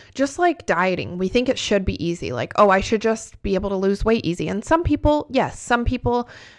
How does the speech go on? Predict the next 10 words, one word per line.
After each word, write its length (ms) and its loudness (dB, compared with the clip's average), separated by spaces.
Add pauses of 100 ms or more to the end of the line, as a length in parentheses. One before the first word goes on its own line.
(200)
have 260 6
an 80 0
easier 420 2
time 300 -2
losing 340 -2
weight. 300 -6 (280)
But 120 6
we 260 2
always 400 4
have 340 0